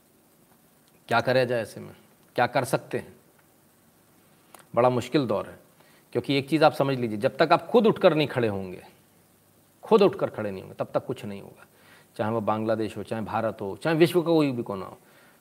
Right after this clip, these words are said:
बांग्लादेश की बात क्यों? बांग्लादेश की बात इसलिए कि हमने बहुत स्पष्ट रूप से कहा, विश्व के किसी भी कोने में यदि हिंदू है तो हम उसके लिए आवाज़ उठाएंगे,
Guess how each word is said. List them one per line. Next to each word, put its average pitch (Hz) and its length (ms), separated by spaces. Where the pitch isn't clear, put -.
बांग्लादेश 151 420
की 151 80
बात 143 300
क्यों? 160 180
बांग्लादेश 127 440
की 139 80
बात 131 220
इसलिए 127 320
कि 120 120
हमने 123 340
बहुत 131 220
स्पष्ट - 260
रूप 123 120
से - 140
कहा, 98 120
विश्व 135 380
के 160 120
किसी 170 300
भी 151 100
कोने 139 300
में 127 140
यदि 113 160
हिंदू 107 320
है 113 100
तो 131 440
हम 120 160
उसके 110 240
लिए 113 140
आवाज़ 98 260
उठाएंगे, 92 500